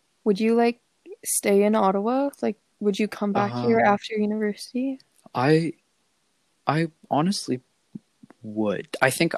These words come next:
Speaker 2: I think I would. It's just, there's something, it's, like, the familiarity of
Speaker 1: Yeah.
Speaker 2: it. I think after being, I don't even know, we don't know what it feels like to be at university, but it would be nice to be somewhere,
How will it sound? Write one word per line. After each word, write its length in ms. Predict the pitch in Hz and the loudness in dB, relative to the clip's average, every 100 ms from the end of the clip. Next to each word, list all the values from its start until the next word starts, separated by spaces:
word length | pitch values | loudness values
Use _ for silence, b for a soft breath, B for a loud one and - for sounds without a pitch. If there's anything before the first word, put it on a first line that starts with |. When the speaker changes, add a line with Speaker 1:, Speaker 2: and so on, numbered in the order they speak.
| - _ _ - | -8 _ _ -12
Speaker 2:
I 60 | - | -8
think 240 | - 123 | -6 -6
I 60 | 90 | -6
would. 200 | - - _ _ _ _ _ _ | -10 -16 _ _ _ _ _ _
It's 160 | 135 - | -2 2
just, 280 | 170 - 135 | 2 2 0
there's 200 | 139 - | 0 0
something, 480 | 156 156 170 131 107 | -4 -2 0 0 -2
it's, 300 | 120 120 - | -6 -6 -2
like, 160 | 117 - | -2 0
the 80 | 117 | -4
familiarity 960 | - 113 110 113 101 92 104 120 120 | -2 -2 0 0 -2 -4 -4 0 0
of 300 | 117 117 - _ - | 0 -6 -10 _ 0
Speaker 1:
Yeah. 500 | 247 262 240 214 220 - | 4 6 6 4 -2 -6
Speaker 2:
it. 220 | 135 - | -6 0
I 100 | 131 | 0
think 200 | - 170 | 2 4
after 260 | 135 131 139 | 4 2 2
being, 340 | 127 131 120 | 4 4 2
I 60 | - | -2
don't 120 | 120 139 | -2 -2
even 180 | 110 | 0
know, 260 | 104 127 98 - | 0 0 0 0
we 100 | 117 | 0
don't 160 | 110 98 | 0 -4
know 100 | 98 | -6
what 160 | - | -8
it 80 | - | -12
feels 240 | - - | -12 -12
like 120 | - - _ | -14 -20 _
to 180 | - - - | -10 -10 -8
be 140 | - 95 | -8 -6
at 60 | |
university, 500 | 101 98 101 - - | -8 -8 -8 -8 -6
but 160 | 107 - _ _ _ - | -6 -6 _ _ _ -6
it 60 | 123 | -2
would 100 | 120 | 0
be 80 | 117 | 0
nice 240 | 110 107 | -2 -4
to 100 | - | -6
be 180 | 123 107 | -4 -4
somewhere, 480 | - 110 107 101 | -2 -2 -2 -2